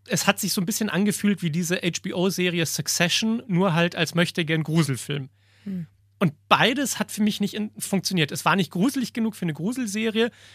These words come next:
Speaker 1: Es war für, als Familiendrama aber auch so ein bisschen albern inszeniert. Also diese mysteriösen Todesfälle, die da passieren,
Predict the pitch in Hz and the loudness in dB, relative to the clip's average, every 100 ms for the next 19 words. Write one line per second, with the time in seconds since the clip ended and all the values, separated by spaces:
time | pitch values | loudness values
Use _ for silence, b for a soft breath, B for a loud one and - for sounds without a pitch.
0 | B - 160 180 - - 160 - 185 160 | B -2 4 2 2 -2 -2 0 4 6
1 | 208 262 247 185 165 190 202 - - - | 6 2 -2 -4 -2 0 0 -2 -4 -2
2 | 165 _ - 226 - - 202 - - 185 | -4 _ -2 -2 -2 -2 -2 -2 0 2
3 | 214 208 190 - - 185 165 190 226 - | 2 0 -2 -6 -4 0 4 4 2 0
4 | 156 165 - B B 190 160 175 165 - | 0 2 0 B B 0 4 4 4 2
5 | - 185 233 - 196 151 185 202 156 196 | 4 6 6 4 2 4 4 4 -2 0
6 | 233 196 185 - 202 196 170 175 175 165 | 0 2 0 0 0 0 0 -2 -2 -2
7 | - 175 185 208 | 0 2 4 4